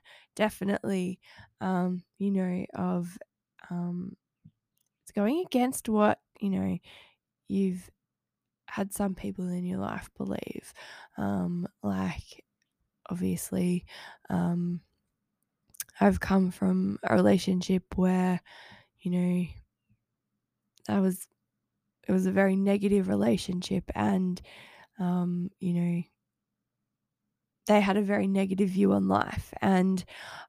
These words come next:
I was just, I always was the positive one, as you can sort of tell, I guess, that I'm the positive one. Um, but yeah,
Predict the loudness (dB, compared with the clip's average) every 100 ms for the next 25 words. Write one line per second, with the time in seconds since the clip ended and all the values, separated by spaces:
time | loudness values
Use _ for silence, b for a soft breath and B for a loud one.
0 | -4 0 2 0 -2 -4 -4 -2 -2 -6
1 | -10 -18 _ -6 -2 -2 -4 -2 2 4
2 | 4 2 -4 _ _ _ 0 0 6 6
3 | 8 4 2 2 0 0 -2 _ -4 -2
4 | 0 -2 0 2 2 -2 -6 -2 0 -2
5 | -6 -4 6 6 8 6 8 6 4 -6
6 | 4 6 8 8 6 4 4 2 0 -2
7 | -4 -6 B B B B 2 4 4 0
8 | -4 _ -2 4 8 8 6